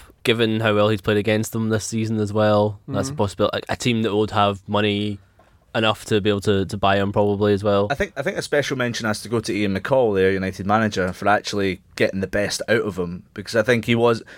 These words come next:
Speaker 3: you know, you, you mentioned before he couldn't get into the Aberdeen team, and it's,
Speaker 2: He was
Speaker 3: you know,
Speaker 2: a lot younger.
Speaker 3: Yeah, but it's, it's,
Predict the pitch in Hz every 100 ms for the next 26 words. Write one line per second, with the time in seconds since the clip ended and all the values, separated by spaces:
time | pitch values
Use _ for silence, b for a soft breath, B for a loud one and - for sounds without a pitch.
0 | B 120 107 98 107 101 113 117 110 -
1 | 107 113 107 - 113 107 95 98 104 98
2 | 92 120 127 117 98 90 85 B B B
3 | 107 107 101 - - 175 117 196 143 131
4 | 110 110 117 151 123 98 113 120 - 123
5 | - -